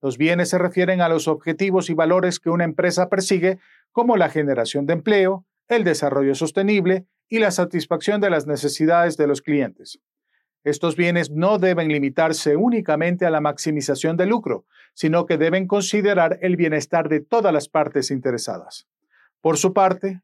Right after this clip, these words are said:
las normas representan el conjunto de reglas y principios que regulan la conducta empresarial, incluyendo tanto regulaciones legales como códigos de ética internos. Estas normas buscan garantizar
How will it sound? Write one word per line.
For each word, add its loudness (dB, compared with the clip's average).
las -18
normas 0
representan -2
el 0
conjunto 0
de 4
reglas 0
y 4
principios 0
que 2
regulan 2
la 0
conducta -2
empresarial, 0
incluyendo 2
tanto 0
regulaciones 0
legales 0
como 0
códigos 0
de 4
ética -2
internos. -6
Estas -2
normas 2
buscan 0
garantizar -2